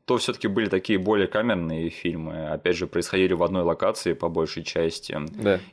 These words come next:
Speaker 1: А тут, э, не знаю, возможно, вот этот вот масштаб, да, того, что целый город у нас есть, возможно, он немножечко ударил по, э, сфокусированности режиссера и
Speaker 2: Мгм.
Speaker 1: по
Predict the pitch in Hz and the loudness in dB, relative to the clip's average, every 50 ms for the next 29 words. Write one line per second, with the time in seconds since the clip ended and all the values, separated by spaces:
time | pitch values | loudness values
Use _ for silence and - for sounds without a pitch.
0 | _ _ - - 95 90 - - 131 139 143 135 139 - - - 104 98 95 95 | _ _ -4 -4 -4 -4 0 0 2 2 2 2 -2 -6 -2 0 2 2 4 4
1 | 92 92 90 92 104 107 104 104 107 101 92 85 85 92 98 107 127 147 156 143 | 4 2 2 0 0 0 0 0 0 0 2 2 2 2 2 2 2 2 2 2
2 | 123 127 113 110 - 117 107 101 95 98 98 - - 98 98 95 - - - - | 2 2 0 2 2 2 2 2 2 0 -2 -2 0 -2 0 0 -2 -2 0 2
3 | 113 110 95 92 90 87 - 87 90 90 - - - - 92 95 95 92 90 101 | 2 2 4 2 2 2 4 2 2 0 -2 -8 -4 0 2 2 2 2 2 4
4 | 107 110 104 90 87 80 80 82 82 - - 95 92 87 82 - - 87 85 95 | 4 4 2 2 -2 -4 -6 -6 -8 -4 0 2 2 2 2 2 0 0 0 2
5 | 98 101 98 95 92 90 87 85 - - - - - - - 107 107 110 113 113 | 2 2 2 2 2 0 0 -2 -4 -10 -18 -20 -20 -4 -2 2 2 4 4 4
6 | 113 101 - - - 107 104 104 107 104 95 87 85 82 - - - 87 85 85 | 2 2 0 0 2 2 4 4 4 4 4 2 0 0 -2 -2 -2 0 2 4
7 | 82 82 82 76 - - - - - - _ 95 92 87 85 85 85 - - - | 4 4 2 2 -2 -10 -20 -20 -20 -6 _ 0 2 2 2 2 0 -2 -6 -6
8 | - - - 120 - - - 127 107 95 87 85 85 82 - - - - 82 85 | -8 -2 -2 0 0 2 2 4 4 2 2 0 -4 -6 -8 -6 -2 0 2 2
9 | 90 80 95 92 90 - - 127 127 120 110 87 82 80 80 76 73 - - - | 2 2 0 -2 -2 0 2 2 4 4 4 2 2 0 -2 -6 -10 -12 -8 -4
10 | - 147 170 180 190 196 - 98 95 92 92 90 87 - | 0 2 2 2 2 2 2 2 4 4 4 4 2 0